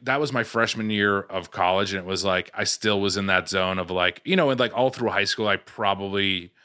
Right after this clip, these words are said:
had to go to, like, a Christmas Eve mass or something. And I think at that point, it was kinda like, "Yeah, this is kind of a mess. I don't know if we have to do this anymore." And it was kinda,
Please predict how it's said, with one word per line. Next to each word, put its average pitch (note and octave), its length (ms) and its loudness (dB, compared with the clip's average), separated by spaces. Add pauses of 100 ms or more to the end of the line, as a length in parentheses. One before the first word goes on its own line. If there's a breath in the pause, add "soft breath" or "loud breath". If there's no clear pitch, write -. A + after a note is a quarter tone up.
(280 soft breath)
had F#2+ 160 4
to F#2+ 60 0
go F#2 120 0
to, F#2 80 0
like, F2+ 260 0 (140)
a G2+ 100 -4
Christmas F#2 460 -4
Eve F2 280 -12
mass D#2 520 0
or F2 100 -4
something. G2 580 -2 (540 soft breath)
And G#2 180 2
I G2 80 6
think A2+ 200 0
at G2+ 140 2
that F#2 200 4
point, F2 300 -6
it E2+ 80 -16
was E2+ 160 -8
kinda F2 300 -4
like, E2+ 520 -2
"Yeah, D#3 220 0
this D3+ 160 -2
is D3 80 -4
kind C#3 180 2
of A#2 60 0
a G#2+ 40 -2
mess. G#2+ 400 2
I G2+ 80 -4
don't G2+ 200 0
know G2+ 160 0
if - 200 -8 (120)
we F2+ 480 -6 (260)
have G2+ 200 2
to F2 100 -8
do E2+ 160 -6
this E2+ 180 -2
anymore." E2 460 -4
And D#2 120 -6
it D#2+ 120 -8
was E2 160 -4
kinda, D2+ 420 -2